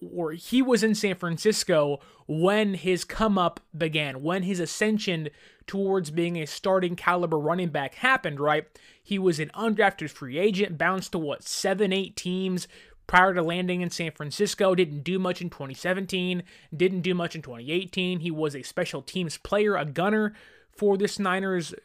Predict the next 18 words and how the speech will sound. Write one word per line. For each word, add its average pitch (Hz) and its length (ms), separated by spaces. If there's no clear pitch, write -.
roster 180 500
that 170 140
was 156 160
trying 190 340
to 170 60
rebuild. 185 600
Then 190 320
twenty 233 260
nineteen 220 520
comes, 202 440
and 185 120
towards 180 240
the 175 160
end 214 180
of 185 120
that 185 200
season, 196 480
after 180 460